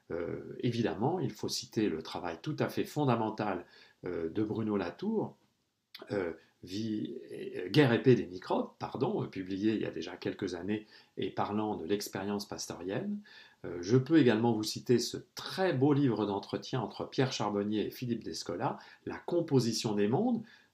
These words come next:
dans lesquels les deux auteurs insistent sur cette idée que nous composons notre monde social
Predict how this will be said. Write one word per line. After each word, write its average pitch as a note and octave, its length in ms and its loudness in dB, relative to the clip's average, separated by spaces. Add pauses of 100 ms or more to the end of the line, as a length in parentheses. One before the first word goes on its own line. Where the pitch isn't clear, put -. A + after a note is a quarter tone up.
dans F2 100 -8
lesquels G2+ 360 0
les E2 120 -4
deux G#2+ 220 0
auteurs G#2+ 360 0
insistent C3+ 600 4
sur - 260 -4
cette - 240 -2
idée C3 220 4
que C3 100 2
nous A2+ 220 -2 (120)
composons D3+ 720 4 (480)
notre G#2 300 0
monde G2+ 220 -2
social F#2 500 -2